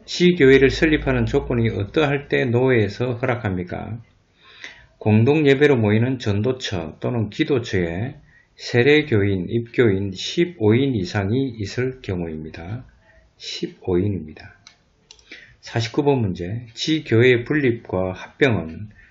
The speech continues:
그 지교회에서 제일 먼저 무엇을 받아야 합니까? 당회와 공동의의 결의를 받아야 합니다.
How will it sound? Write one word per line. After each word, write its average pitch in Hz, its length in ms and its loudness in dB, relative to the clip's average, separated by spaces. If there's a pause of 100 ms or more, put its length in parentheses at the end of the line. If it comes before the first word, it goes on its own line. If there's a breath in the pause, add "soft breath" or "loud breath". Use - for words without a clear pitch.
(160 soft breath)
그 104 200 -2
지교회에서 113 840 0
제일 131 280 2
먼저 127 300 2
무엇을 104 640 -2
받아야 113 460 0
합니까? 80 640 -10 (840 loud breath)
당회와 107 500 0
공동의의 98 840 -2
결의를 117 540 2
받아야 85 420 -12
합니다. 87 440 -18